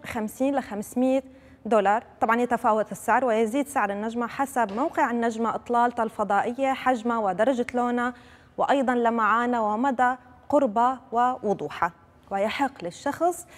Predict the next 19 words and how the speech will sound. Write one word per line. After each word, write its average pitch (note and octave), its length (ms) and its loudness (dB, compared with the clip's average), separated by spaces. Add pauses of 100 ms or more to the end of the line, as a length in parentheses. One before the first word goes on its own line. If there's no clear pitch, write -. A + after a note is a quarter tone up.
(200)
إطلاق E4+ 500 2
أي E4 260 0
اسم C#4 280 -2
يفضله، A#3+ 680 -2 (380)
بفضله G#3 500 0
طبعًا B3 360 -4
على G3 160 0
النجم A3+ 260 -2
التي G#3 320 -4
قام A3+ 360 0
بشرائها، F3+ 800 -2 (140)
ويحصل G#3+ 420 -2
على F#3 200 -4
وثيقة D4+ 640 0 (360)
باسم - 280 -4
نجمته A#3 840 -2 (320)
تثبت A#3+ 440 -2
امتلاكه A3 920 -2 (400)
لها، F#3+ 320 2